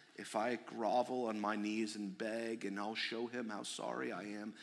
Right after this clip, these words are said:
then he might bestow upon me his love and grace and forgiveness." That is not what God is waiting for you to do. Um,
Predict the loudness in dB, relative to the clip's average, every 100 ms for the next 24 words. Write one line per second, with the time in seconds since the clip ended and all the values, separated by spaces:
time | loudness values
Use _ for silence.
0 | -16 -12 -4 -2 -2 -2 -2 -2 -4 -4
1 | -4 -2 -2 -2 -2 -4 -2 -2 -2 -4
2 | -8 -2 0 0 2 4 4 0 -2 0
3 | 0 -2 -4 -6 -6 -6 -6 0 6 6
4 | 6 2 2 6 6 6 2 -6 -10 -20
5 | -20 -8 -2 2 6 6 6 2 2 4
6 | 2 -2 0 0 0 -2 -2 -4 -4 -14
7 | -16 -12 -12 -14 -20 _ _ _ _ _
8 | _ _ _ _ _ _ _ _ _ _
9 | _ _ _ _ _ _ _ _ _ _
10 | _ _ _ -8 -8 -10 -10 -10